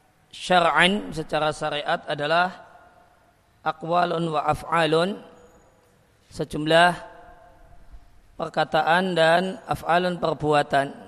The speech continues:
Yang tentu di sini menggunakan bentuk jamak. <clears throat> Sejumlah ucapan dan sejumlah perbuatan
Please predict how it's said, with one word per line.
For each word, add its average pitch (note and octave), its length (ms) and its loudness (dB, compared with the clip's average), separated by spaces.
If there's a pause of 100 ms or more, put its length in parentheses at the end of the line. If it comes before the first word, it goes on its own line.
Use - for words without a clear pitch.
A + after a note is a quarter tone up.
(360)
Yang D#3 160 -10
tentu D#3 240 -6
di D3 100 -8
sini D#3+ 220 -2
menggunakan D3+ 560 0
bentuk C#3+ 320 -2
jamak. D#3+ 400 2 (600)
<clears throat> - 80 -10 (920)
Sejumlah D#3+ 560 -2
ucapan E3+ 560 0
dan D3+ 160 -4
sejumlah D#3 480 0 (800)
perbuatan E3 1040 0